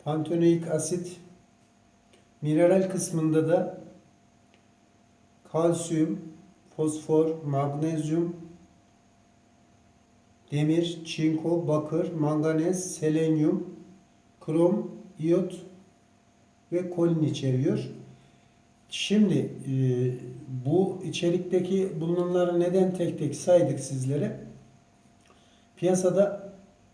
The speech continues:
çok fazla vitamin var. Ancak, e, şöyle de bir örnekle daha akılda kalıcı olabilir.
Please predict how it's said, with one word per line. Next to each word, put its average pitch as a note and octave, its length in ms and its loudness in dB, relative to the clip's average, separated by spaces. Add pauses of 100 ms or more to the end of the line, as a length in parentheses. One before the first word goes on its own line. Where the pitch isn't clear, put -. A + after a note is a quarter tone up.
çok - 320 -2
fazla D3 320 4
vitamin F#3 460 0
var. G3 320 -2 (640)
Ancak, E3 360 0 (240)
e, B2+ 360 0 (200)
şöyle D#3 400 0
de D#3+ 120 -2
bir D#3+ 100 0
örnekle D#3+ 640 0 (800)
daha D3 220 4
akılda D#3+ 720 -2
kalıcı D3 380 0
olabilir. D3 480 0